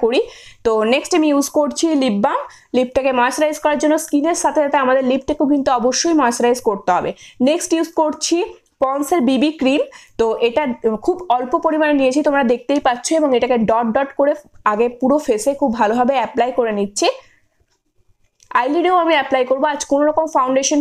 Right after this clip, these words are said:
concealer কোনো কিছুই apply করবো না। আর কিন্তু নেকেও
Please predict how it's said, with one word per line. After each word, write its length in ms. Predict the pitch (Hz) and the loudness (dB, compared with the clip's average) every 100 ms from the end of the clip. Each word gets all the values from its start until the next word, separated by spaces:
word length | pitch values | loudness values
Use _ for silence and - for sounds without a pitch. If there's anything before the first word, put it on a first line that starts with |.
| 294 | 0
concealer 400 | 247 240 262 262 262 | 0 0 0 0 -2
কোনো 120 | 277 277 | -2 -2
কিছুই 260 | 240 - 294 | -2 0 0
apply 260 | 285 277 269 247 | 0 0 0 0
করবো 200 | 220 214 247 | -2 0 0
না। 60 | - - - 214 | -2 -8 -4 -2
আর 80 | 226 226 | -2 -2
কিন্তু 200 | 247 277 247 | 0 0 2
নেকেও 300 | 269 269 339 | 0 0 0